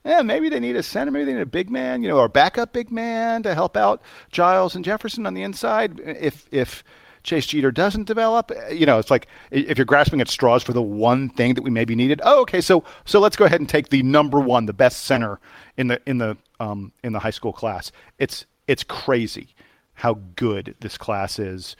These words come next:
It's crazy how good Duke's roster for next year is. Um, I, I mean, Sam, you're absolutely right. There, it's not just that there are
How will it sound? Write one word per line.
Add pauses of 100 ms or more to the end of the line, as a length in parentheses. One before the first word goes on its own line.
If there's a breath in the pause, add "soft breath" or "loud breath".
(160 soft breath)
It's
crazy
how (120)
good
Duke's
roster
for
next
year
is. (680 soft breath)
Um, (800)
I,
I
mean, (140)
Sam,
you're
absolutely
right.
There, (260 soft breath)
it's
not
just
that
there
are